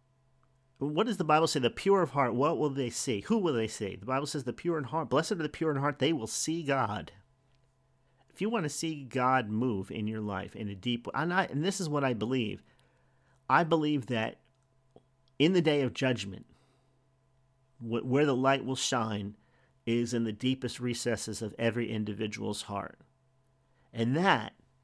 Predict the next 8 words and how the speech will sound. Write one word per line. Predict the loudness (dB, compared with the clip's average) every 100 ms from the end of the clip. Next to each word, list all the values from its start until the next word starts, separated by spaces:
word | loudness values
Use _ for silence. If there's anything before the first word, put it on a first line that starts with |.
| _
not | 2 4 4 2 0
necessarily | 0 0 -4 -2 0 0 0
the | 0
works | 2 0 -2 -6
that, | -6 -6 -20 -14
that | -12 -6
we | -6
did. | -2 0 0 -4